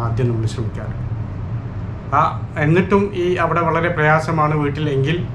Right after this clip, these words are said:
മാത്രമാണ് അടുത്ത സ്റ്റെപ്പ് എന്നുള്ള രീതിയിൽ എംബസിയുടെ ഷെൽട്ടറും എംബസിയുമായി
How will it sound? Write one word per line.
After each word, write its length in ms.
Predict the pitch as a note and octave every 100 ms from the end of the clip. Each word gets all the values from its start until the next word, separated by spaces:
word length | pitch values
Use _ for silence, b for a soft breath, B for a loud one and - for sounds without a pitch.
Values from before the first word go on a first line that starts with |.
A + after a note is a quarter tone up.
| - - - -
മാത്രമാണ് 500 | C#3+ D3 D#3+ D3+ D3 C#3
അടുത്ത 220 | C3 C3+ E3
സ്റ്റെപ്പ് 280 | D3 C3 D#3
എന്നുള്ള 220 | C3+ C3+ B2
രീതിയിൽ 280 | A#2+ A#2+ A#2+ C3+ - C3+
എംബസിയുടെ 460 | C3 D3 D3+ C#3+ D3+
ഷെൽട്ടറും 340 | C#3+ A#2+ - C#3+ C#3
എംബസിയുമായി 680 | B2+ C3 C#3+ D3 C3+ B2+